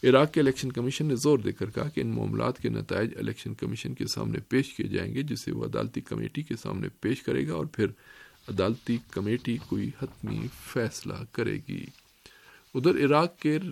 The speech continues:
رضاکار فورس الحشد الشعبی نے سامرا کے شمال مغرب میں موجود دہشت گردوں کے خلاف ایک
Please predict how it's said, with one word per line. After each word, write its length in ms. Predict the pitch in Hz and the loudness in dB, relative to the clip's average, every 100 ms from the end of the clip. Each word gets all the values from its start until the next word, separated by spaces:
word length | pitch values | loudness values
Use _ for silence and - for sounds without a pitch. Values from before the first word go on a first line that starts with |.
| - - | -12 -4
رضاکار 760 | 107 104 104 101 - 120 135 127 110 101 107 | 0 2 0 -2 0 2 4 2 2 0 -2
فورس 540 | - - 127 101 - - | -4 4 6 6 4 -4
الحشد 420 | - 107 101 - 131 | -4 -2 -2 -4 -2
الشعبی 420 | 117 113 117 127 | -2 0 2 2
نے 200 | 135 185 - | 2 -2 -2
سامرا 340 | 117 110 131 | -2 0 0
کے 180 | 123 - | 0 -2
شمال 520 | 113 113 110 113 117 | -4 -4 0 2 2
مغرب 520 | 101 104 113 117 113 123 - _ _ _ _ | 0 -2 0 0 0 -2 -10 _ _ _ _
میں 80 | 110 | -2
موجود 380 | 107 101 120 117 | 2 2 2 2
دہشت 300 | 107 - 110 | 0 -2 -2
گردوں 280 | 107 110 135 | -2 0 -2
کے 100 | 117 | -4
خلاف 420 | - 101 120 - 98 | -4 -2 -2 -4 -4
ایک 160 | 104 | -4